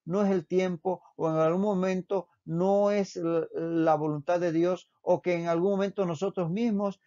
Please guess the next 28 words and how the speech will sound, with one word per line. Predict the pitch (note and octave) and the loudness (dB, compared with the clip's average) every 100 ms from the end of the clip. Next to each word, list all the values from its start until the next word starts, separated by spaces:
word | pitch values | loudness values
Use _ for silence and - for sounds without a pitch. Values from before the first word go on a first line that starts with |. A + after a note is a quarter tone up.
| _ | _
hemos | - E3 F3 - | -6 -2 -2 -4
cometido | F3+ D3+ D#3+ E3 E3+ | -4 -4 0 2 2
un | E3 D#3+ | 0 0
error. | D#3 D#3 C#3+ A2+ _ _ | 0 0 -2 -4 _ _
Pero | - D#3+ D3 | 0 2 2
ciertamente | - F#3+ G#3+ A3 F#3+ F3 C#3+ B2+ B2 _ _ _ _ _ _ _ _ - | 2 0 2 0 0 -2 -4 -8 -14 _ _ _ _ _ _ _ _ -2
ese | G3 G3+ G3+ | -2 0 -4
tipo | - G3+ G3+ | -4 -2 0
de | E3+ | 2
fallos | C#3+ F3+ E3 E3+ F#3 - | 0 0 2 2 0 0
o, | D#3+ | -2
o, | E3 F3 E3 | 2 2 2
o | - | -2
falta | - B3 D4 - F#3 E3+ | 0 2 2 4 2 2
de, | D#3 D#3+ D3 | 2 0 2
de | D3+ | 0
ver | D#3+ G3 F#3 | 2 0 0
respuestas | E3+ - F3+ D#3+ - G#3+ _ _ | -2 -2 -2 -2 -2 -8 _ _
nos | D#3 C#3+ | -8 -2
puede | A3 C4+ | 2 2
afectar | F#3 - D3+ E3 D#3+ | 2 -6 -6 -2 0
en | D3+ | 0
nuestra | C#3 - B2+ | -4 -6 -10
fe. | - B2 _ _ - - | -10 -14 _ _ -14 -4
Cuidémonos | D#3 F3+ A#3 A3+ E3+ | 0 2 2 0 -2
de | C#3+ C#3+ | -2 -2
esos | D3+ C3 | -4 -8
momentos. | C#3+ C#3 C3+ A#2+ A#2 _ | -6 -6 -6 -10 -18 _